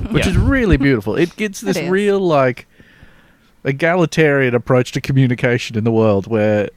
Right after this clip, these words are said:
Speaker 1: if you own someone just enough, it'll be forced to go to the top of the replies and they'll have to see it.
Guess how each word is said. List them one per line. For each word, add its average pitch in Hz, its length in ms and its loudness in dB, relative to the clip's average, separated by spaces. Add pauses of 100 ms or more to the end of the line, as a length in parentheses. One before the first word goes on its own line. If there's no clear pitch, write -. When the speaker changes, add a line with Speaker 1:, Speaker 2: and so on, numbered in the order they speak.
Speaker 1:
if 117 200 -6
you 143 160 2
own 180 300 0
someone 139 580 -2
just 226 640 0
enough, 165 420 2
it'll 135 140 2
be 131 140 -2
forced 165 380 -2
to 147 80 -4
go 135 160 0
to 127 60 -6
the 117 100 -6
top 143 260 -2
of 139 60 -4
the 123 80 2
replies 110 500 0
and 113 80 -2
they'll 104 140 0
have 117 200 0
to 107 100 -8
see 110 220 -2
it. 131 100 -2